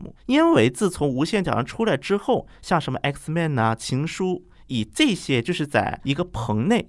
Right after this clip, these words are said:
棚内拍摄的综艺的时代告一段落了。按韩国的综艺评论家话就是说，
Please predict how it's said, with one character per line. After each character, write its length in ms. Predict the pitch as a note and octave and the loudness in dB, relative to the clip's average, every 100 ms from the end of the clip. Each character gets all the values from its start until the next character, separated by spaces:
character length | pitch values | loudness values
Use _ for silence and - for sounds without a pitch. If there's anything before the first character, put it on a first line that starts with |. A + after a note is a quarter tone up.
| - | -8
棚 220 | - B2 | -4 0
内 140 | A3+ | 2
拍 200 | F#3 D#3 | 2 0
摄 120 | C#3+ E3 | 0 0
的 60 | |
综 280 | B2 E3+ F#3 | -2 0 0
艺 40 | |
的 80 | D#3 | 0
时 200 | B2+ - | -2 -4
代 140 | - C#3 | -4 -2
告 220 | F3 C3+ | 0 -2
一 120 | C3 | -2
段 180 | D3+ A#2+ | -2 -2
落 220 | A#2 A2 | -2 -2
了。 140 | F#2 - - - - | -4 -10 -16 -20 2
按 200 | B3+ G3 | 4 4
韩 440 | - A2+ C3+ A3 | 4 2 4 2
国 240 | A3+ A#2 A2 | 2 2 4
的 160 | B2+ | 2
综 240 | A2+ G#3 G#3+ | 0 0 0
艺 80 | |
评 160 | D#3 - | -2 -2
论 100 | E3 | 0
家 140 | F3 | 0
话 180 | E3+ F#3 | 2 0
就 120 | C3+ | 0
是 100 | A#2+ | -2
说， 240 | G2+ G#2+ | -4 -6